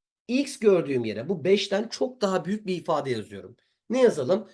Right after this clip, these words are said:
Yüz verelim mesela. Yüz verirseniz ya da on verelim. Abartmayalım, on verelim. On verirseniz ne çıktı burası? Yüz. Üç kere yüz, üç yüz. Burası eksi on iki x. Koydum onun yerine eksi yüz yirmi, eksi on beşten,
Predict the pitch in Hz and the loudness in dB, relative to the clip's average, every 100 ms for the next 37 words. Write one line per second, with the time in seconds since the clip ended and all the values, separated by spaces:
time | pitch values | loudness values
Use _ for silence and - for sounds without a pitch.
0 | _ 160 160 247 214 147 113 98 90 90 | _ -4 4 6 6 2 -2 -4 -10 -16
1 | - - - _ _ _ _ 165 269 240 | -18 -18 -20 _ _ _ _ 0 2 2
2 | 247 247 247 180 139 180 202 - 226 214 | 2 2 2 2 2 2 0 4 6 6
3 | 165 110 104 104 - 143 127 117 147 202 | 4 0 -6 -10 -10 -6 -6 -8 -10 -2
4 | 175 175 135 104 98 160 - _ _ _ | 2 2 2 -4 -6 -10 -14 _ _ _
5 | - 220 269 254 247 247 220 185 220 214 | 8 8 8 4 2 2 2 4 2 0
6 | - 196 170 160 - 196 220 _ _ 156 | 0 0 2 0 0 0 0 _ _ -2
7 | 175 175 - 240 247 - 208 190 190 226 | -2 -2 -4 -4 -4 0 2 2 0 -4
8 | - - 196 - - 127 - - _ _ | -8 -6 -6 -6 -8 -8 -8 -20 _ _
9 | _ _ 180 240 240 - 196 - 233 226 | _ _ 2 4 4 4 2 4 2 2
10 | 214 - 165 - - - _ _ - 202 | 2 -2 -4 -4 -12 -18 _ _ 2 4
11 | 202 240 214 185 175 147 151 - - 170 | 6 6 6 6 4 0 -4 -6 -4 -6
12 | 170 - 190 180 143 175 196 208 170 - | -6 -4 -2 -2 0 2 4 2 0 -2
13 | 180 170 143 120 - 160 208 - | -2 0 0 -2 -2 -2 -2 -4